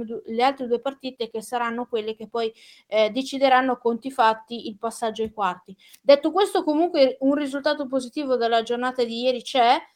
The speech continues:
eh, di, di, di do-, della giornata di domenica, eh, perché Belgio e Islanda hanno concluso la partita uno a uno, quindi un pareggio,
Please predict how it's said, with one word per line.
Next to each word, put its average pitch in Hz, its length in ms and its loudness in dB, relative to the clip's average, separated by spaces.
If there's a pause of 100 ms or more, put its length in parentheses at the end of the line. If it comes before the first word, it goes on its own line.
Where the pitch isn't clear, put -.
(300)
eh, 202 200 -2
di, 208 160 -8
di, 202 120 -14
di 214 140 -6
do-, 220 240 2
della 214 180 -2
giornata 233 360 -4
di 226 80 -8
domenica, 254 720 2
eh, 220 160 -6
perché 240 340 0
Belgio 247 360 2
e - 20 0
Islanda 226 580 0
hanno 240 280 -2
concluso 233 400 -6
la 214 100 -2
partita 220 460 -4
uno 240 220 0
a - 20 2
uno, 240 480 -2
quindi 233 240 -6
un 220 140 -8
pareggio, 240 640 0